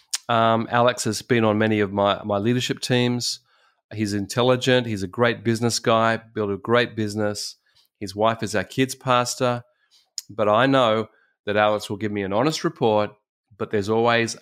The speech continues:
a "Come on." Now, here's what I want to say. This is really important.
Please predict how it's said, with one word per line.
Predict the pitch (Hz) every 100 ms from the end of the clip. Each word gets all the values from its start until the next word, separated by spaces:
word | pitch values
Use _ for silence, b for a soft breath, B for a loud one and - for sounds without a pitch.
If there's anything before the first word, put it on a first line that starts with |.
| -
a |
"Come | 104 - 110
on." | 107 92 - _ _ _ _ B B B B -
Now, |
here's | 101 175 170
what | 135
I |
want | 123 110
to | 101
say. | 120 98 87 _ _ _
This | 107
is | 107
really | 104 117 113
important. | 101 104 95 90